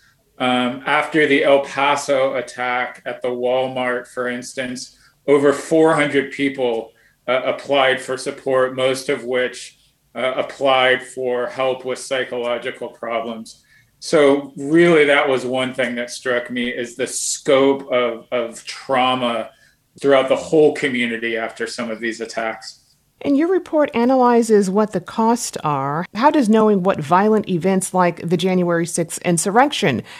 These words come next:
Speaker 2: actually cost Washington, D C, help society as a whole?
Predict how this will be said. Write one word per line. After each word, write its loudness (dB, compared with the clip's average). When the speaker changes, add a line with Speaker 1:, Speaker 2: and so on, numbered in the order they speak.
Speaker 2:
actually 0
cost 0
Washington, -4
D -6
C, -6
help 2
society 4
as 0
a -4
whole? -4